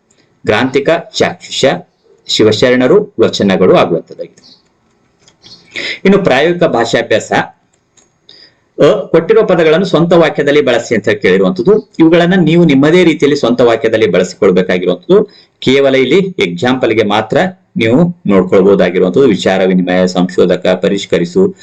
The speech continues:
ಪ್ರಗತಿ ಪಥ ಕೊಟ್ಟಿರುವಂತದ್ದಾಗಿದೆ. ವಿಚಾರ ವಿನಿಮಯ ಅಂದ್ರೆ ಪರಸ್ಪರ ವಿಚಾರ ವಿನಿಮಯದ ಮೂಲಕ ಹೆಚ್ಚಿನ ಮಾಹಿತಿಯನ್ನು ಪಡೆಯಲು ಸಾಧ್ಯವಾಗುವುದು.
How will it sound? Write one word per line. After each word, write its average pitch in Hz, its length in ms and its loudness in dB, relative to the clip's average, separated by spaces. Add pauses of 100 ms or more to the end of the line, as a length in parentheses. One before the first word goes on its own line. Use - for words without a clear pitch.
(180)
ಪ್ರಗತಿ 101 300 -2
ಪಥ 90 200 -4
ಕೊಟ್ಟಿರುವಂತದ್ದಾಗಿದೆ. 87 920 0
ವಿಚಾರ 143 340 0
ವಿನಿಮಯ 127 240 -2
ಅಂದ್ರೆ 107 260 0
ಪರಸ್ಪರ 139 460 0
ವಿಚಾರ 143 360 0
ವಿನಿಮಯದ 127 460 0
ಮೂಲಕ 113 220 -2
ಹೆಚ್ಚಿನ 131 400 0
ಮಾಹಿತಿಯನ್ನು 104 480 -2
ಪಡೆಯಲು 101 280 0
ಸಾಧ್ಯವಾಗುವುದು. 123 840 -4